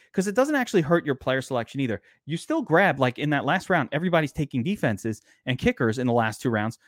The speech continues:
So you could just gobble up whatever players you were gonna take in the, if it's a sixteen round league. So in round thirteen and fourteen, you take kicker defense. Fifteen and sixteen, you're not the, you're not competing with anybody for players.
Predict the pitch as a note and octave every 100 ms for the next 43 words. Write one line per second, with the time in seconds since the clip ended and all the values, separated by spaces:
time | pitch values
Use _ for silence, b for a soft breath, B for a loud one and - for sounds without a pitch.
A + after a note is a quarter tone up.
0 | b - D#3 G#3+ B3+ G3 C#3 B2 A#2+ C#3+
1 | C3 C3 A#2+ A#2+ B2+ - B2 A#2 B2 -
2 | _ - C3+ C#3 C3+ B2 D#3 D3+ - C3
3 | B2+ B2 A#2+ B2 b - C#3 B2+ B2 B2
4 | A#2+ F3 E3+ E3 D3 C3 B2+ C3+ F3+ F#3
5 | _ _ - C#3 B2 B2 A#2 D3+ D#3 -
6 | D#3 A#2+ F#3+ A#3 - A#2+ A2+ - _ C3
7 | D#3+ - D#3 - D#3 C3+ B2 F#3+ - B2
8 | A2+ _ _ - B3+ C4 A3 - C#4+ G3+
9 | D#3 C#3 G3+ G3+ - _ _ _ D3 D3+
10 | - _ _ _ D#3+ A#3+ - E3+ C4+ B3+
11 | C3+ C3+ C3+ B2+ A#2 A#2+ - G3+ F#2 -